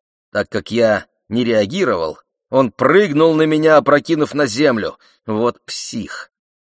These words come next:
Тем временем его коллеги разбежались по окрестным улицам и складам. К суматохе, охватившей квартал, добавилось пронзительное завывание сирен.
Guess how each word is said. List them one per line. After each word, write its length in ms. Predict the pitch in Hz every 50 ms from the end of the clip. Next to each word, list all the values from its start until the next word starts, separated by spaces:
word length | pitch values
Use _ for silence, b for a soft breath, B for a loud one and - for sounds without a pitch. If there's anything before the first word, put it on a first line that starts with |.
| _ _ _ _ _ _ _ _ _ _ _ _
Тем 280 | - 120 123 120 110 98
временем 560 | 90 98 113 131 127 120 120 117 120 120 113
его 340 | 101 101 113 117 123 123 -
коллеги 600 | - - 113 117 113 113 113 127 127 113 107 123
разбежались 720 | 117 120 92 92 101 120 107 95 120 127 120 117 104 -
по 180 | - - 117 117
окрестным 540 | 110 - 117 120 123 113 - - 113 117 -
улицам 520 | - 120 127 123 123 110 - - 120 113 117
и 40 |
складам. 640 | - - - - 117 123 123 117 92 85 76 73 - _ _ _ _ _ _ _ _ _ _ _ _
К 60 | -
суматохе, 640 | - - 117 120 131 135 - 147 147 131 - - 120
охватившей 760 | - - 104 - 110 117 117 - - 131 120 - - - 107
квартал, 600 | - - 110 107 107 - - 139 131 117 87 - _ _ _ _ _ _ _ _
добавилось 600 | - 87 110 110 120 131 127 120 117 117 107 -
пронзительное 880 | - - - 113 110 104 80 87 135 131 - 123 120 117 113 117 117 113
завывание 760 | 98 82 98 113 107 113 113 113 120 120 117 113 113 113 110 101
сирен. 600 | - - 123 113 107 113 107 101 90 78 -